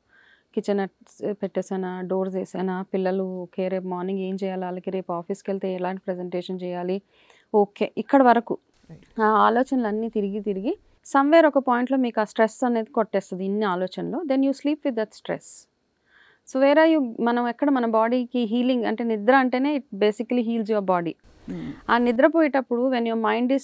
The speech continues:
Speaker 1: with so many thoughts, ఆ పడుకునేది few అవర్సే, అందులో కూడా if you are filling it with negative thoughts, I, I felt that is the reason for me. ఎందుకంటే నాకు వేరే ఏ కారణం కనపడలేదు నాకు క్యాన్సర్ రావడానికి.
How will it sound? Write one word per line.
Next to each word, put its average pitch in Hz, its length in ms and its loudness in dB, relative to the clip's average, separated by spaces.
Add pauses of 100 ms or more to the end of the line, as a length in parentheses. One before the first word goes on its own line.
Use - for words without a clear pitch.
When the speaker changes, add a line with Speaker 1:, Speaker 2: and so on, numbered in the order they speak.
(140)
Speaker 1:
with 233 120 -4 (140)
so 233 140 -2
many 254 180 0
thoughts, - 560 -6 (600)
ఆ 220 340 6 (240)
పడుకునేది 285 520 6
few 254 200 4
అవర్సే, 208 500 2 (100)
అందులో 247 380 2
కూడా 262 180 2
if 277 80 0
you 247 200 0
are 233 80 -14
filling 240 420 -2
it 233 100 -8
with 233 100 -2 (200)
negative 214 340 -2
thoughts, 220 680 -8
I, - 40 -8 (320)
I - 20 0
felt 247 360 -2
that 196 240 0
is 233 120 0
the 220 140 0
reason 208 300 -2
for 175 180 -4
me. 254 100 -4 (480)
ఎందుకంటే 254 420 2
నాకు 269 240 0
వేరే 226 260 2
ఏ 214 220 0
కారణం 233 420 -6
కనపడలేదు 190 600 -4
నాకు 226 280 -6
క్యాన్సర్ 175 360 -8
రావడానికి. 170 480 -14